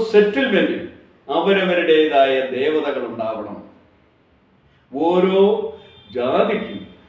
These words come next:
അവരവരുടേതായ ശവപ്പറമ്പുകൾ ഉണ്ടാകണം. അങ്ങനെ ഉണ്ടായ ക്ഷേത്രങ്ങളാണ് മുത്താരമ്മൻ കോവിൽ വെള്ളാളർക്ക് വേണ്ടി ചെയ്തതാണ്,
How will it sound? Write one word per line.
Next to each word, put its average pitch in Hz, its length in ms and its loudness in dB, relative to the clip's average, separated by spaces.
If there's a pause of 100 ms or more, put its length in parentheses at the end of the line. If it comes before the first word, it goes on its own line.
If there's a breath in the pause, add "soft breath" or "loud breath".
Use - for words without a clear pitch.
(180)
അവരവരുടേതായ 135 920 0 (180)
ശവപ്പറമ്പുകൾ 110 880 -10 (100)
ഉണ്ടാകണം. - 560 -18 (2000)
അങ്ങനെ 196 320 4
ഉണ്ടായ 101 380 -6 (1300 soft breath)
ക്ഷേത്രങ്ങളാണ് 196 880 0 (2000)
മുത്താരമ്മൻ 170 680 2
കോവിൽ 131 320 -2
വെള്ളാളർക്ക് 147 580 0
വേണ്ടി 143 160 -4 (100)
ചെയ്തതാണ്, 156 440 -2